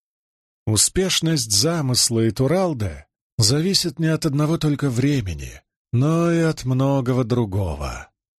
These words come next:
Сложные планы рушились и рушатся по разным причинам и по-разному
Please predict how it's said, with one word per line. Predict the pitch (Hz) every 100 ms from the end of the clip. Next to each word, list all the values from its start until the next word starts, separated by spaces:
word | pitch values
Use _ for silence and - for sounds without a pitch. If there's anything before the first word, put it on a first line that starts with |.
| _ _ _ _ _
Сложные | - 123 123 135 127 131
планы | 131 135 135 127
рушились | 139 143 143 139 131
и | 127
рушатся | 143 - 143 147 139
по | 160
разным | 165 151 156 147
причинам | 165 - 156 117 82 71 _ _ 123
и | 131
по-разному | 139 135 156 139 107 87 67 -